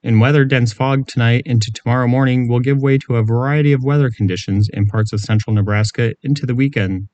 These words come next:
the National Weather Service said in a report early this morning. The fog will reduce visibility to less than a mile early tomorrow morning. Some thunderstorms will roll into the area on Saturday night into Sunday.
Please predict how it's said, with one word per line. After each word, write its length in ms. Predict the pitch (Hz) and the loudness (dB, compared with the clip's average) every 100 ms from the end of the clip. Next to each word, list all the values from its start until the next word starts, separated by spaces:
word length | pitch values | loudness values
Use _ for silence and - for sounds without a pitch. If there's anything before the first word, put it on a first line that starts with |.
| _ | _
the 80 | - | 0
National 320 | 107 104 104 | 2 2 0
Weather 220 | 98 98 101 | -2 -2 -4
Service 340 | 107 98 101 | -4 -6 -6
said 140 | 107 | -4
in 80 | 98 | -2
a 40 | 98 | -2
report 380 | 101 101 107 | -2 -2 -2
early 220 | 107 101 101 | 0 0 0
this 240 | 107 101 | -2 -4
morning. 360 | 107 104 127 143 _ _ _ _ _ _ _ _ _ _ _ | -2 0 0 -4 _ _ _ _ _ _ _ _ _ _ _
The 80 | - | -6
fog 280 | 107 131 113 | 0 2 2
will 180 | 120 123 | 2 2
reduce 360 | 123 120 113 | 2 0 -2
visibility 640 | 117 107 107 120 131 120 120 | 0 0 2 0 -2 -2 -2
to 120 | 120 | -2
less 220 | 113 110 | -2 -2
than 100 | 110 | -2
a 60 | 101 | 0
mile 320 | 113 127 123 | 0 -2 -4
early 280 | - 123 117 | -4 -2 -4
tomorrow 300 | - 117 107 | -2 0 2
morning. 480 | 107 107 95 92 - _ _ _ _ _ _ _ _ _ | 2 2 0 -4 -12 _ _ _ _ _ _ _ _ _
Some 260 | - 131 110 | -2 0 2
thunderstorms 640 | 135 151 - 120 123 113 | 2 2 0 -2 -2 -2
will 100 | 107 | 0
roll 200 | 110 110 | 2 4
into 180 | 107 107 | 4 4
the 140 | 101 | 2
area 240 | 101 104 104 | 0 0 0
on 100 | 101 | 0
Saturday 400 | 117 104 101 104 | 0 -2 0 0
night 240 | 104 107 | 0 0
into 160 | 104 104 | 0 -2
Sunday. 460 | - 101 101 120 | -2 -2 0 -2